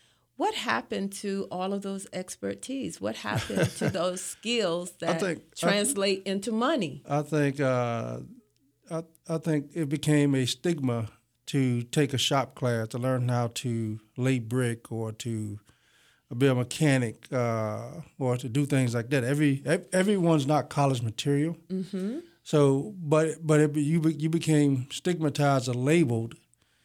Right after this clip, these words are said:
Speaker 2: uh, when you didn't wanna go to college. You wanted to be a, a brick mason or a mechanic or a carpenter or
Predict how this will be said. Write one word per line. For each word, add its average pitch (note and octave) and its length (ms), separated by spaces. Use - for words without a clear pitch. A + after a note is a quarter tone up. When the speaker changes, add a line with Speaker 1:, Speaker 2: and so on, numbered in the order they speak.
Speaker 2:
uh, B2+ 380
when C3+ 180
you C3 80
didn't E3 420
wanna C#3 240
go C3+ 120
to B2+ 80
college. C3+ 420
You C3 80
wanted C3+ 200
to B2+ 60
be B2 140
a, B2+ 80
a C#3+ 220
brick C#3 280
mason B2 460
or A2+ 120
a - 20
mechanic B2 760
or A#2 220
a - 20
carpenter B2 760
or A#2+ 400